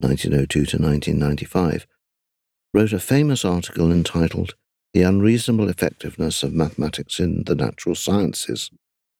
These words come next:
"Mathematics," he said, "has an uncanny ability to describe and predict phenomena in the physical world.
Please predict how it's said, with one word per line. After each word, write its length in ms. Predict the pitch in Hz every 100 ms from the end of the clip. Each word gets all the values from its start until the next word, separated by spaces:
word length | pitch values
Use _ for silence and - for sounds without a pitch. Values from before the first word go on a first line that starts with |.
| _ _ _ -
"Mathematics," 680 | 95 107 92 139 - - -
he 100 | 76
said, 340 | - 67 73 - _ _ _ -
"has 160 | 85 85
an 100 | 87
uncanny 540 | 98 - 131 147 135
ability 640 | 78 78 67 - 52 - - _ _ _
to 120 | -
describe 580 | 87 85 - 92 98 110
and 140 | 95
predict 360 | - 76 71 -
phenomena 600 | - 90 85 78 78 85 -
in 100 | 78
the 140 | 95 -
physical 420 | - - - 85
world. 460 | 92 107 62 -